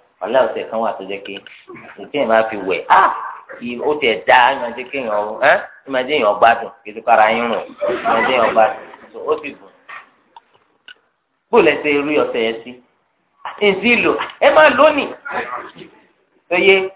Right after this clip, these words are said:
so díẹ̀, díẹ̀, díẹ̀, díẹ̀, díẹ̀. So bẹ́ẹ̀ la Nabi sallallahu alaihi wasallam ni wọ́n ti ṣe rí. Ẹ, sẹ́nìkan bá ní kì í sọ̀rọ̀ yẹn ní ká yọnu nínú àlùwàlá. Kì í ṣe pé wọ́n túmọ̀ sí pé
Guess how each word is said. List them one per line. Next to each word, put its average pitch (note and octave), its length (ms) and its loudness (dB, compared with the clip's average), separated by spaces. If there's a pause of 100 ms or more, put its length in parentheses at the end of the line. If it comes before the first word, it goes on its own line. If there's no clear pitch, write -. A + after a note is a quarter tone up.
so - 160 -20
díẹ̀, C3+ 280 -14
díẹ̀, A2+ 240 -18 (120)
díẹ̀, A2+ 200 -20 (460)
díẹ̀, G#2 100 -16
díẹ̀. - 200 -20 (420)
So B2+ 60 -6 (120)
bẹ́ẹ̀ C3+ 240 -2
la F2+ 100 -4
Nabi G2+ 240 -8 (100)
sallallahu F2+ 540 2
alaihi F2 240 -2
wasallam D#3+ 460 2 (320)
ni - 100 -14
wọ́n G2 220 -2
ti - 140 -16
ṣe F#2+ 220 -6
rí. G2+ 100 -6 (580)
Ẹ, D3 140 6 (260)
sẹ́nìkan F#3+ 360 2
bá D#3+ 120 8
ní E3 60 -2
kì C3 120 -8
í B2+ 100 -8
sọ̀rọ̀ C#3 260 2
yẹn G#2 180 0
ní A2 60 -14
ká A#2+ 180 4 (380)
yọnu G#2+ 320 0
nínú A#2 240 0
àlùwàlá. F#2+ 500 2 (200)
Kì - 120 -12
í C#3+ 60 -6
ṣe E3 100 -10
pé F3+ 120 -8
wọ́n F#3+ 200 2
túmọ̀ G3 320 -6
sí E3 300 -10
pé F3 120 -6